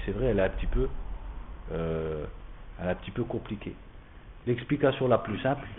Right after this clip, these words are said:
et la plus concrète, c'est de dire que la contagion existe, puisque de toute façon elle est prouvée.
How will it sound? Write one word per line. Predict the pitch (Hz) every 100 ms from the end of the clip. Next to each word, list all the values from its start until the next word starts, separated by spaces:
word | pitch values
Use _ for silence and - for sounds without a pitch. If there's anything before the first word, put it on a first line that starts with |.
| - -
et | 101
la | 101
plus | - 117
concrète, | - 107 - 135 - -
c'est | 117
de | 107 113
dire | 117 113
que | 120
la | 110 110
contagion | 131 123 120 110 110 101
existe, | 107 92 110 165 - - - - - -
puisque | 101 -
de | 110
toute | 113
façon | - 101 - 101
elle |
est | 92
prouvée. | 85 95 95 135